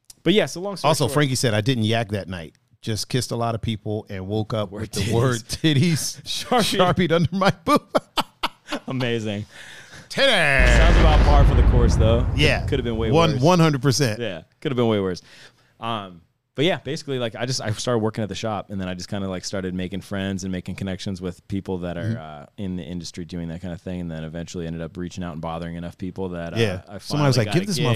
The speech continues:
Speaker 2: motherfucker something."
Speaker 1: So
Speaker 2: Just
Speaker 1: my
Speaker 2: <laughs>
Speaker 1: homie, yeah, my buddy Brad Stoyer, shout out to Brad Stoyer, he hooked me up. He hel-, he helped me out. He hit me up, sent me an email or whatever, and reached out and was like, "Yo, I, you know, I, I don't, I can't say for sure, but this guy's looking for help in your zone, whatever." Hit him up, send him an email, see what's going on. So I did, reached out.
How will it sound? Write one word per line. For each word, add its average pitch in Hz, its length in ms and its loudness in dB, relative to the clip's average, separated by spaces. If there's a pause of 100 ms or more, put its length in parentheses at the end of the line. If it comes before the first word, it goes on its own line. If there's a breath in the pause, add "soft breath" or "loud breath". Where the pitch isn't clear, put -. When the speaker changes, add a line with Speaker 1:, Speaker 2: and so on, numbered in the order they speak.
Speaker 2:
motherfucker 110 240 -2
something." 90 480 -2
Speaker 1:
So 123 180 0
Speaker 2:
Just 123 80 2
Speaker 1:
my 185 40 8
Speaker 2:
<laughs> 175 160 4
Speaker 1:
homie, 135 240 -2
yeah, 117 140 -2
my 117 200 -4
buddy 131 320 -4
Brad 113 380 -6
Stoyer, 110 580 2 (300)
shout 104 300 0
out 98 120 0
to 98 60 -14
Brad 95 240 0
Stoyer, 107 280 0
he 113 140 2
hooked 117 240 2
me 117 80 2
up. 123 140 2
He 117 100 0
hel-, 113 180 0
he 110 200 -2
helped 113 180 0
me 110 80 -4
out. 101 120 -2
He 101 100 -2
hit 110 80 -2
me 110 100 -2
up, 110 180 -2
sent 113 160 -6
me 110 80 -4
an 104 60 -2
email 107 280 0
or 101 180 -2
whatever, 98 280 -2
and 95 120 -4
reached 95 240 -6
out 101 60 -4
and 95 80 -8
was 87 100 -12
like, 87 180 -14
"Yo, 104 240 -4
I, 92 160 -10 (140)
you 107 100 -16
know, 98 80 -8
I, 95 120 -6 (280)
I 104 100 -6
don't, 110 160 -2
I 107 60 -6
can't 110 280 -4
say 113 180 -4
for - 120 -8
sure, 175 260 -2
but - 120 -8
this 95 140 -8
guy's 113 260 -2
looking 110 180 -6
for - 80 -16
help 107 320 -2
in 101 120 -4
your 90 100 -4
zone, 107 380 -4
whatever." 95 440 -4
Hit 92 220 -8
him 92 100 -6
up, 95 200 -6
send 98 140 -8
him 90 100 -6
an 90 40 -6
email, 90 300 -6
see - 100 -8
what's 82 160 -12
going 85 220 -10
on. 92 160 -8
So 90 120 -10
I 82 60 -10
did, 98 400 -6
reached 95 320 -10
out. 95 340 -8